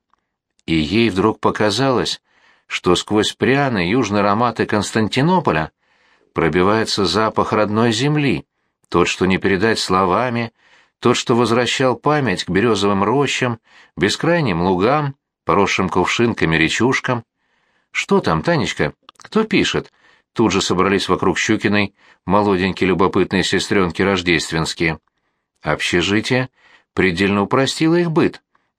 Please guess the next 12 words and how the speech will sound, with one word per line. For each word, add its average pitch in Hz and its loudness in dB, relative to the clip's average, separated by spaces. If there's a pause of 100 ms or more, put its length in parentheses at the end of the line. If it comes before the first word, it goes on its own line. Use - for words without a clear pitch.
и 80 0
многие 92 2
правила 92 0
хорошего 90 2
тона 117 0
отошли 101 0
в - -8
прошлое. 147 -2 (840)
Таня 92 0
ничего 95 0
не 117 0
ответила, 139 0